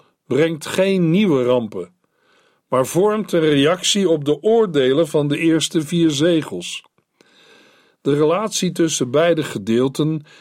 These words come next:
is onder andere te zien in het feit dat de woorden afslachten uit vers vier en doden uit vers acht hier terugkomen, respectievelijk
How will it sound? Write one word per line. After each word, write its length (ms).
is 200
onder 320
andere 440
te 160
zien 300
in 140
het 160
feit 380
dat 200
de 80
woorden 600
afslachten 1000
uit 240
vers 400
vier 420
en 240
doden 520
uit 260
vers 360
acht 380
hier 280
terugkomen, 800
respectievelijk 1120